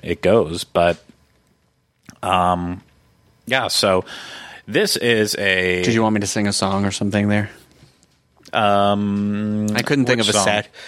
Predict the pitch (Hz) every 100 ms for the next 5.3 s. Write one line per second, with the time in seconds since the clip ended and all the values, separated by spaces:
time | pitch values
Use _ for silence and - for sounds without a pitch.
0 | - - - - - - 262 285 247 -
1 | - 339 440 523 415 - - - - -
2 | - 131 185 120 - - - - - 123
3 | - - 127 123 98 104 - - - -
4 | - - - 117 - - 123 131 120 -
5 | 110 - -